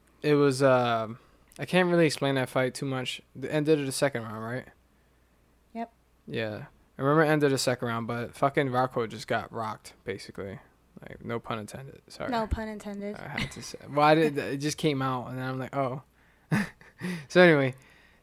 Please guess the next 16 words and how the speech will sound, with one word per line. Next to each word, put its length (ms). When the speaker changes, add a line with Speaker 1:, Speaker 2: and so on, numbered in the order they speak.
Speaker 1:
uh, 260
he 140
really 260
got 160
rocked 300
with 80
the 80
fucking 380
crazy 280
Speaker 2:
Did 160
he 60
lose 140
his 100
last 240
fight, 180
too? 200